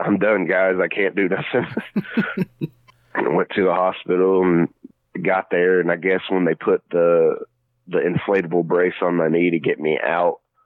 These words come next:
they popped it back in. So when I got there, the doctor was just like, "Yeah, nothing's out of place or anything. You, we gotta wait for a, a C T scan and see what, if there's any ligament damage and all this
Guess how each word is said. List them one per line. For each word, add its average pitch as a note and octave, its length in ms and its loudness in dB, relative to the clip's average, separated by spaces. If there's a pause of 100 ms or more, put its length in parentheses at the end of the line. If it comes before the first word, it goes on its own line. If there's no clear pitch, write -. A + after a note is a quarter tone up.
(140)
they C#2+ 140 0
popped - 400 -4
it - 120 -4
back D#2+ 260 -2
in. F2+ 360 0 (420)
So F#2 100 0
when E2+ 140 2
I E2 80 0
got F#2 320 -2
there, D#2+ 280 2
the D#2+ 100 -6
doctor E2 380 -2
was E2+ 100 0
just E2+ 180 -2
like, D#2+ 160 -4
"Yeah, A#2+ 140 0 (120)
nothing's A2+ 400 0
out A#2 120 0
of A2+ 80 0
place A2+ 380 -2
or G#2 100 0
anything. G#2+ 540 0
You, F2+ 240 0 (400)
we F#2+ 140 -2
gotta F2+ 240 2
wait F2+ 260 2 (100)
for F#2 180 2
a, E2+ 400 0 (400)
a D#2+ 60 -8 (100)
C G2 140 2
T G#2+ 320 2
scan F#2+ 500 0 (460)
and E2+ 180 -2
see G2 100 2
what, G2 260 2
if - 180 -2
there's E2+ 220 0
any F#2 200 2
ligament F#2+ 460 2
damage F#2 440 0
and D#2+ 200 0
all F2 180 2
this E2+ 100 0